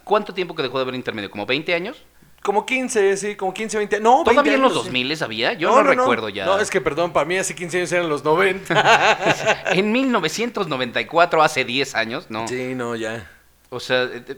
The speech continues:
Speaker 1: yo, yo sí creo que el intermedio era algo muy bueno, y sobre todo pensando en películas de esta duración y que,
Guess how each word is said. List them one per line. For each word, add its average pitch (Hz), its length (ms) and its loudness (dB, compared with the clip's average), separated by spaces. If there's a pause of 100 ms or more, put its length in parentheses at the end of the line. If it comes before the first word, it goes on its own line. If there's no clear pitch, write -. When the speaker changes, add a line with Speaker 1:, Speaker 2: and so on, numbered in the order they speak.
Speaker 1:
yo, 202 200 -2
yo 226 160 -4
sí 254 140 -8
creo 220 280 2
que 208 80 -4
el 160 60 0
intermedio 123 480 -4
era 151 100 0
algo 143 140 -2
muy 135 160 -2
bueno, 123 260 -2
y 170 80 -10
sobre 185 180 -4
todo 233 220 -2
pensando 143 460 -2 (240)
en 127 80 -8
películas 180 420 -4
de 147 80 -2
esta 156 140 -6
duración 135 440 -4
y 277 260 -6 (380)
que, 156 360 2